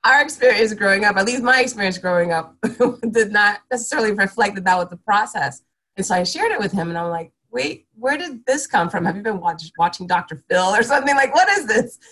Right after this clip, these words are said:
<laughs> Who is this man?" And, and he's, and he said something very simple, similar. He said, "You know, I just didn't know what I didn't know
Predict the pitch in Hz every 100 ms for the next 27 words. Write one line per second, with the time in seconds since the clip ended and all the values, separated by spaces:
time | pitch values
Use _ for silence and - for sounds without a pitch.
0 | _ - 440 - 494 440 - 494 440 302
1 | 294 262 233 202 220 - 277 294 _ _
2 | _ _ - 415 214 202 196 185 233 254
3 | 262 - 220 240 233 240 240 262 254 226
4 | 220 226 - 262 269 _ _ _ _ 196
5 | 175 196 196 220 214 214 254 247 254 233
6 | 226 226 226 226 214 226 202 202 160 160
7 | 147